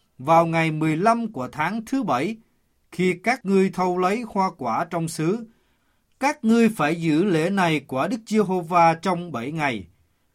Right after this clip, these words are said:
Ngày thứ nhất sẽ là ngày yên nghỉ trọng thể, và ngày thứ tám cũng sẽ là ngày yên nghỉ trọng thể. Vào ngày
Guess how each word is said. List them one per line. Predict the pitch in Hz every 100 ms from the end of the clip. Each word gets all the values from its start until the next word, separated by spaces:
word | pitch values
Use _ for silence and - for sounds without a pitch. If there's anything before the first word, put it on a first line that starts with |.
| _ _ -
Ngày | 160 170
thứ | 165
nhất | 240 320 -
sẽ | - 160
là | 185 180 165
ngày | 160 156 156 -
yên | 254 240
nghỉ | 160 139 214
trọng | 175 - -
thể, | 127 123 196 220 _ _ _
và | 117 151
ngày | 156 160
thứ | 156 269
tám | 226 208 214 277 220
cũng | - 147 185
sẽ | 139 156
là | 170 143
ngày | 143 143 131 127
yên | 220 202
nghỉ | 151 120 160
trọng | 147 123 123
thể. | 113 120 190 _ _ _ _ _
Vào | 104 147 147
ngày | 147 151